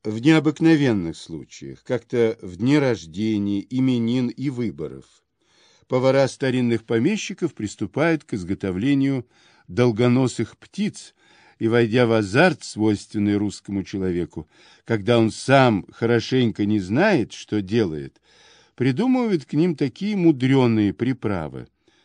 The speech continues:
что гости большей частью с любопытством и вниманием рассматривают поданные яства,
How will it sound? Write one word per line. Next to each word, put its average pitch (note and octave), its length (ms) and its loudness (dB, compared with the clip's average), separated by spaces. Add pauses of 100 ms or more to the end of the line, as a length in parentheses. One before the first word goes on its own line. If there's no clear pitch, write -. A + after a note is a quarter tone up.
(240)
что - 280 -6
гости C#3 360 0
большей G#2+ 360 -2
частью A#2 800 -2
с - 200 -16
любопытством A2+ 880 -2 (100)
и A2+ 140 -4
вниманием B2 800 0 (480)
рассматривают A2 1080 0
поданные G#2 540 0
яства, F#2 640 -6